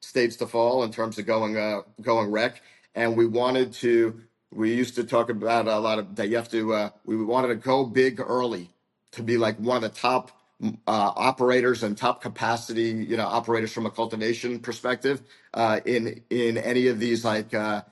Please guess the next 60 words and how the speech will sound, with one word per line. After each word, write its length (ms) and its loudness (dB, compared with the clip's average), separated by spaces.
states, 440 0
which 200 -4
were 120 -4
very 300 4
immature, 500 2
but 180 -2
were 180 -4
about 300 -6
to, 240 -4
uh, 280 -2
undergo 500 -2
a, 280 -2
a 40 -8
large 400 -4
expansion 580 -8
in, 240 -8
you 80 -4
know, 160 -6
in 140 -8
their 120 -6
size. 420 -8
So 140 -6
that's 140 -2
what 80 2
we 80 2
did 140 0
in 80 -4
P 200 0
A. 360 2
That's, 220 -6
uh, 140 0
P 140 2
A 80 4
hasn't 260 0
gone 200 -2
rec 240 0
yet, 320 -2
uh, 160 -4
hopefully 400 -6
in 80 -6
the 60 -6
next, 240 -10
uh, 100 -4
year 240 -2
or 40 -6
so. 300 -6
But 180 0
New 120 0
Jersey's 440 0
worked 280 -2
out 240 0
awesome, 520 -4
and, 180 -2
uh, 280 -2
and 100 -2
we 80 2
just 200 -2
focused 460 2
on, 260 4
uh, 280 0